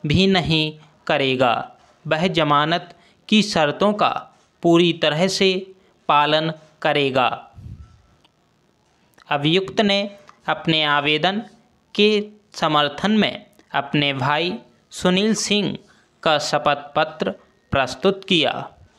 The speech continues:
किसी प्रकरण में यदि कोई साक्ष्य अपीलार्थी की ओर से पेश किया गया है और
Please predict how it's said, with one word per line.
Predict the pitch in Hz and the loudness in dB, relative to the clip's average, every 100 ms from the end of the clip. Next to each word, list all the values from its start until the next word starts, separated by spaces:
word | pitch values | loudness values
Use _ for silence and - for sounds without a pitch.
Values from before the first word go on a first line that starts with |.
| - | -6
किसी | 156 - 143 | -4 -2 -2
प्रकरण | 131 139 131 143 139 139 | 0 -2 0 0 0 0
में | 147 180 - - - _ - | -2 -4 -8 -20 -20 _ -4
यदि | 139 139 196 | -4 0 -2
कोई | 190 151 147 143 156 _ _ | 0 2 2 0 -4 _ _
साक्ष्य | - - 160 123 - - 139 - - - - | -16 -4 -2 -2 -6 -6 -6 -6 -16 -20 -8
अपीलार्थी | 143 - 147 147 143 143 - 185 185 - _ _ _ | -6 -2 0 0 0 -2 -4 -2 -2 -8 _ _ _
की | 202 208 185 | 2 4 4
ओर | 165 190 | 4 2
से | 190 170 127 - - _ _ _ - | 0 -4 -4 -8 -20 _ _ _ -4
पेश | 147 143 - | -2 -2 -6
किया | - 151 151 147 151 - _ _ | -2 0 0 -2 -6 -16 _ _
गया | 135 135 135 143 | -2 0 2 2
है | 190 180 185 190 | 0 2 2 0
और | - 160 151 147 156 - | 2 2 4 2 -4 -14